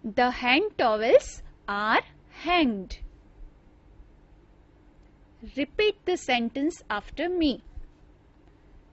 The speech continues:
The hand towels are hanged. Very good. આ વખતે તમે hanged ખૂબ જ સુંદર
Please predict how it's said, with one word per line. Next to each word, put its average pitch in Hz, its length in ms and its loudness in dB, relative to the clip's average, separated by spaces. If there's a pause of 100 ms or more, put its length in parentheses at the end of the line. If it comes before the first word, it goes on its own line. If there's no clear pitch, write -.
(760)
The 233 160 4
hand 330 480 -2
towels 214 680 2 (340)
are 220 340 2 (300)
hanged. 247 640 0 (2750)
Very 226 420 -2
good. 220 260 -4 (580)
આ - 100 -4
વખતે 277 320 -6 (100)
તમે 254 200 -4 (300)
hanged 262 360 -2 (320)
ખૂબ 359 180 -6
જ 466 100 -6 (200)
સુંદર 302 320 0